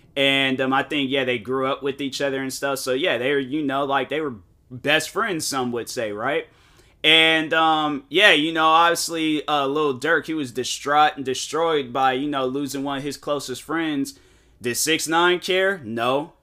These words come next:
'Cause then he started up this whole trend, uh, saying, like, "Slide for Von. Slide for Von. Like, you didn't slide for Von. Von got killed. You didn't slide for him," and stuff.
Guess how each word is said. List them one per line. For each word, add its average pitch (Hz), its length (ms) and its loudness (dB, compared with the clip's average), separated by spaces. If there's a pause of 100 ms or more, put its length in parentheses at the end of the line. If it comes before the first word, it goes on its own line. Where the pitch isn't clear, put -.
(140)
'Cause 143 380 0
then 180 320 4
he 165 180 -6
started 160 480 0
up 156 180 -2
this 160 160 -6
whole 151 320 -2
trend, 143 640 -4
uh, 135 360 0
saying, 135 420 -6
like, 123 280 -2
"Slide 135 420 2
for 131 120 -2
Von. 117 500 -4 (200)
Slide 139 420 2
for 131 160 -4
Von. 120 440 -2
Like, 120 240 -2
you 143 100 -2
didn't 135 220 -2
slide 135 340 2
for 127 100 -6
Von. 127 440 -4
Von 135 320 -2
got 123 240 -2
killed. 131 340 -4
You 139 100 -4
didn't 120 200 -6
slide 131 400 0
for 123 100 -8
him," 117 220 -6
and 113 120 -12
stuff. 113 380 -4